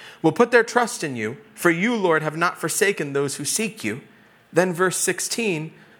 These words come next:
"The Lord is known by the judgment he executes.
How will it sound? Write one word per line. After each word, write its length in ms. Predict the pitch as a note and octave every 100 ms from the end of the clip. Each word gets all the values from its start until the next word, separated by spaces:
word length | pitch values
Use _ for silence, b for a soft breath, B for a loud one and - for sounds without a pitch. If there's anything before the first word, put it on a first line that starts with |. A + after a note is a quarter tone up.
| B
"The 100 | F3+
Lord 280 | F#3 G#3+ G#3
is 160 | E3
known 600 | F3+ G3 A#3 G#3+ D3+ D#3 - _ -
by 140 | F3
the 140 | F3
judgment 640 | C#3+ - A3+ F3 D#3+ D3+ D3+
he 180 | - -
executes. 920 | G#3+ - - - - F#2 - -